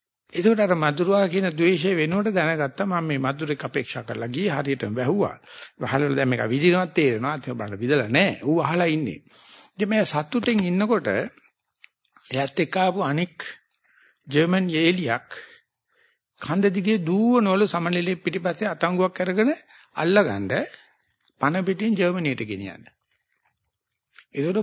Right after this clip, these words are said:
පුදුම ද්වේෂයක් ආවලු. මෙච්චර ලස්සන නාට-, තැන ඉන්න සමනලයට ඇයි මේ වෙන තැනකට ගෙනියන්න හදන්නේ?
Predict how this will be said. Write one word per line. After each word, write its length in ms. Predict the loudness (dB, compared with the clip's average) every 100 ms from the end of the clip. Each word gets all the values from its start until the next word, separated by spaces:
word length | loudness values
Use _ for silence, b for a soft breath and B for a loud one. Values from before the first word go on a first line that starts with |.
| -4
පුදුම 400 | -6 -2 0 2
ද්වේෂයක් 580 | 4 4 4 2 -2 -2
ආවලු. 400 | -4 -4 -6 -6 -8 _ -20 -12
මෙච්චර 320 | -8 -6 -4 -4
ලස්සන 400 | -4 -4 -4 -4
නාට-, 400 | -4 -6 -6 -8 -6 -8 -10 -16 -4
තැන 260 | 0 0 0 -4 -10 B B B
ඉන්න 200 | -4 -2 0
සමනලයට 760 | -2 -2 -2 0 0 -2 -2
ඇයි 320 | -2 0 0 2
මේ 240 | 4 2 2
වෙන 220 | 2 2
තැනකට 340 | 2 0 0
ගෙනියන්න 380 | 0 2 0 -2
හදන්නේ? 340 | -6 -8 -14